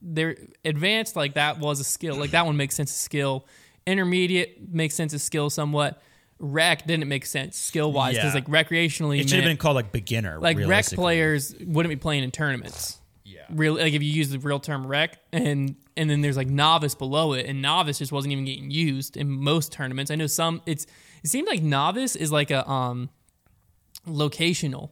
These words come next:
Speaker 2: Yeah, it
Speaker 1: Like,
Speaker 2: is.
Speaker 1: around here, there's never novice divisions.
Speaker 2: Right.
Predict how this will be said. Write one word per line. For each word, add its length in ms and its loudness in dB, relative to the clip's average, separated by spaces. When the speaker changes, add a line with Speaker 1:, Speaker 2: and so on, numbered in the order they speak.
Speaker 2:
Yeah, 280 -8
it 140 -8
Speaker 1:
Like, 200 4
Speaker 2:
is. 120 2
Speaker 1:
around 280 4
here, 340 2
there's 180 0
never 300 2
novice 320 0
divisions. 500 -10
Speaker 2:
Right. 220 -10